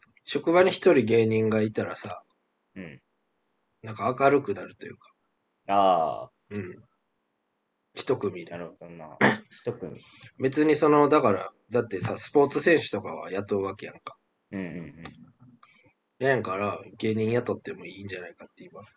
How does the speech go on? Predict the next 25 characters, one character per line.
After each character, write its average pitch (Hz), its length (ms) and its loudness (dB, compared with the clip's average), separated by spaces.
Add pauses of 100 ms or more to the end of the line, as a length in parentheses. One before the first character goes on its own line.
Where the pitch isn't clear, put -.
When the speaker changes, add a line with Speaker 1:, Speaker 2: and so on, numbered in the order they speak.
(120)
Speaker 1:
思 104 100 -12
っ - 20 -16
て - 40 -20
き - 40 -18
た。 - 40 -14
Speaker 2:
そ 156 80 2
や 110 100 4
な。 104 200 0
し - 120 -14
か 160 120 8
も、 107 260 8
Speaker 1:
う - 20 -2
ん。 90 160 -6
Speaker 2:
エ 139 60 4
ム 160 180 6
ワ 175 140 8
ン 190 120 4
取 139 140 8
ろ 156 140 12
う 123 40 8
も 117 140 2
ん 104 80 -2
な 95 140 -4
ら - 180 2
な、 95 220 -2